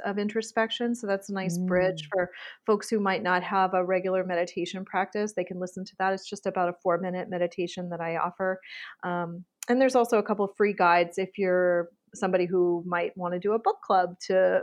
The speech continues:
Speaker 1: work with some of these questions with some friends, or, um, a yoga teacher who's wanting to offer some reflections into your classes. There are some free guides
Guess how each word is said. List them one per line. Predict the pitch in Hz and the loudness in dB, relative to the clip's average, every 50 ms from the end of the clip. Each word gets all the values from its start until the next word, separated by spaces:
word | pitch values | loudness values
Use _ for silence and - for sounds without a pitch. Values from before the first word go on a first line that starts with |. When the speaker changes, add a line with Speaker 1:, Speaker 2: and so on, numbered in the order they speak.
| - - 180 185 | 0 -4 -4 0
Speaker 1:
work | 185 190 190 185 190 | 2 2 4 2 0
with | 208 202 | -2 -4
some | - - 202 | -2 -2 -2
of | 202 196 | 0 0
these | 196 202 196 | 0 0 0
questions | - - 208 202 - - 220 220 220 - | -2 -2 -4 -4 -2 -4 -6 -4 -2 -2
with | 240 240 | -4 -2
some | - 254 269 262 | -4 -8 -8 -8
friends, | - - 392 254 202 190 185 185 180 - | -6 -2 0 0 0 0 -2 -4 -4 -2
or, | 196 175 175 175 175 - - - - - - - - 196 | -2 0 0 -2 -2 -6 -16 -20 -18 -18 -14 -8 -4 -2
um, | 185 185 185 180 175 180 - - | 0 0 -2 -4 -6 -6 -4 0
a | 214 | 2
yoga | 220 220 226 240 240 240 226 | 4 6 6 6 6 4 2
teacher | - 214 196 - 185 175 | 0 -2 -2 0 0 0
who's | 170 180 185 180 180 - | 0 0 -2 -2 -2 -2
wanting | 185 180 180 180 180 175 180 | -2 -2 -2 -2 -2 -6 -6
to | - - 190 185 180 180 - - | -4 0 2 2 2 2 4 4
offer | 180 190 190 - 190 185 185 185 185 185 180 - | 2 2 2 2 4 6 6 6 4 2 -2 -2
some | - 202 185 180 180 180 180 180 _ | -2 -2 0 0 -2 -4 -6 -6 _
reflections | - 202 202 202 - 208 190 190 - - 196 202 196 | 0 0 0 2 4 2 2 2 0 -2 -2 -2 -2
into | 208 202 202 - | -2 -2 -2 0
your | 202 196 | -2 -2
classes. | 196 - 233 202 208 208 - 202 180 185 | 0 4 4 4 6 6 4 2 2 4
There | - 185 185 | 4 2 2
are | |
some | 180 - 208 202 208 - | 2 0 -4 -4 -2 0
free | 233 226 202 | 0 0 2
guides | - 180 170 165 165 170 170 175 - - | 4 6 6 6 6 4 2 -2 -8 -14